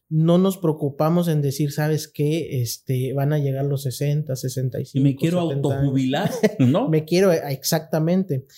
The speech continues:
Speaker 1: Aquí hay un, hay un riesgo que lo podemos llamar un riesgo tanto como un fallecimiento con, como una invalidez,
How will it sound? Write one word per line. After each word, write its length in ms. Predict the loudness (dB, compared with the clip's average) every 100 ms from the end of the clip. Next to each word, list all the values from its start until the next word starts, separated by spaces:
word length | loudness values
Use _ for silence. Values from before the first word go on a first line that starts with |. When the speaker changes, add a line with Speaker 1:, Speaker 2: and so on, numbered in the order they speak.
| -20 -20 -4
Speaker 1:
Aquí 300 | -4 0 4
hay 180 | 4 6
un, 320 | 6 4 2
hay 180 | 2 2
un 400 | 4 4 4 2
riesgo 680 | 2 2 2 2 -2 -4 -10 -12
que 120 | -4 -2
lo 160 | -2
podemos 360 | -4 -2 0 0
llamar 400 | 0 -2 -6 -6 -4
un 160 | -2
riesgo 420 | 0 -2 -2 -4
tanto 420 | -2 -2 -2 -4 -4
como 260 | -4 -2
un 160 | 0 -2
fallecimiento 840 | -2 -4 -4 -4 -2 -2 -2 -4
con, 340 | -4 -4 -4 -4
como 260 | -4 -4
una 180 | -2 0
invalidez, 580 | 0 0 -2 -4 -4